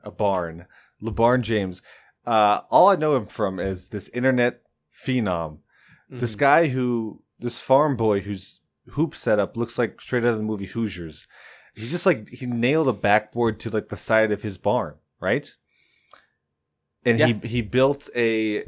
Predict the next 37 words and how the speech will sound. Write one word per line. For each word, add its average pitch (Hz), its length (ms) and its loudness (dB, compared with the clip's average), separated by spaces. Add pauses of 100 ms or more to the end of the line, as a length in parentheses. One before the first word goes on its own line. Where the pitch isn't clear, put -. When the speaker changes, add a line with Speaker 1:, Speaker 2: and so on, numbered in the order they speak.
(680)
Speaker 1:
basically 123 720 0 (420)
a 104 340 -4
wooden 143 460 -4
catapult 127 640 -2
version 113 400 -4
of, 101 240 0
like, 98 200 0
the 107 120 -2
gun, 98 440 -2
Speaker 2:
<laughs> - 40 -20
Speaker 1:
like, 98 160 -8
the 98 100 -4
auto 101 220 0
rebound 95 460 -6
pass 98 360 -4
machine. 127 480 -4 (720)
And, 117 400 0 (100)
um, 104 400 0
he's 117 300 -6
just 113 160 -4
shooting 120 400 -4
and 107 120 -8
getting 110 260 -4
passes 107 420 -4
from 107 180 -6
his 98 160 -8
wooden 104 500 -4 (220)
trebuchet 101 580 -2
gun. 107 340 -2 (500)
I 127 100 4
just, 139 260 -10
what 139 140 -2
I 190 40 4
love 143 280 4
about 143 180 4
this - 140 -4
clip, - 420 -4